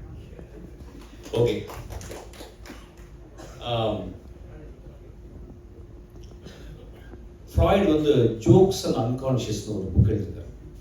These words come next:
ஜோக் சொல்லும்போது, ஒரு நகைச்சுவை சொல்லும்போது, அதை ரிசீவ் பண்றவங்க, அதை வாங்குறவங்க,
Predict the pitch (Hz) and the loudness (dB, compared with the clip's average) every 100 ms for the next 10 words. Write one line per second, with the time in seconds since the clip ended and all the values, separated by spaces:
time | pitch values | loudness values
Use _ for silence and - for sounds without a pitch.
0 | - - - - - - - - - - | -20 -20 -20 -20 -18 -18 -18 -18 -18 -18
1 | - - - - - - - - - - | -18 -18 -16 -18 -18 -18 -18 -20 -18 -18
2 | - 127 190 202 - - - - 143 139 | -2 8 10 10 6 0 2 4 4 4
3 | - - - - - - 123 110 101 110 | 2 2 -4 -10 -18 -16 -4 -2 0 -2
4 | 135 180 165 131 107 120 117 104 104 104 | -2 -2 2 2 4 2 2 2 0 -4
5 | - - - - - - - - - - | -10 -16 -20 -20 -20 -20 -20 -20 -20 -20
6 | - - - - - - 117 117 - - | -20 -20 -20 -20 -16 -6 -2 2 2 2
7 | 220 - - 101 98 - 160 - - 95 | 0 -2 -2 -2 -2 -4 -6 -8 -10 -6
8 | - 156 156 107 107 | -4 -2 0 0 0